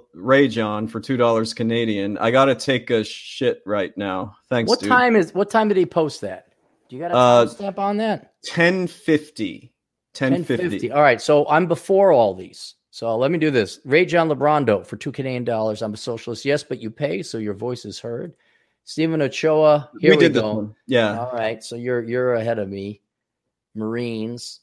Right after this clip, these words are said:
Speaker 2: okay. Democrats, there's, there's Fred's.
Speaker 1: Yeah.
Speaker 2: Persian King, all right. Now we're
Speaker 1: Uh,
Speaker 2: back to Ray John. <laughs> I gotta take, good, good, Ray John.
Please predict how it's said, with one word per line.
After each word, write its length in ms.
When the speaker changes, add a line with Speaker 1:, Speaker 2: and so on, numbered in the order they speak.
Speaker 2:
okay. 680
Democrats, 800
there's, 300
there's 220
Fred's. 640
Speaker 1:
Yeah. 360
Speaker 2:
Persian 340
King, 500
all 80
right. 280
Now 180
we're 100
Speaker 1:
Uh, 140
Speaker 2:
back 100
to 100
Ray 180
John. 440
<laughs> 60
I 40
gotta 240
take, 600
good, 300
good, 400
Ray 180
John. 360